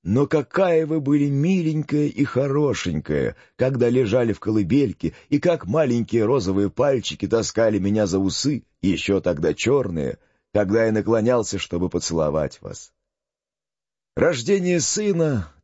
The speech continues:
только оживило эти воспоминания вместо того, чтобы их уничтожить. При виде того, как он растет в холе и роскоши, весь в кружевах и лентах, словно королевский ребенок, и играет погремушками,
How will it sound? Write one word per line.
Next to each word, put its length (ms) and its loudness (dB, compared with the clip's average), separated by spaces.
только 400 0
оживило 760 0
эти 300 -2
воспоминания 800 0
вместо 400 -2
того, 340 0
чтобы 320 -4
их 300 -6
уничтожить. 840 -6
При 160 -2
виде 240 -2
того, 380 0
как 200 -4
он 160 0
растет 640 -2
в 60 -12
холе 360 2
и 140 -4
роскоши, 720 -2
весь 420 0
в 80 -16
кружевах 680 0
и 120 0
лентах, 560 0
словно 460 0
королевский 680 0
ребенок, 540 0
и 160 0
играет 380 0
погремушками, 840 0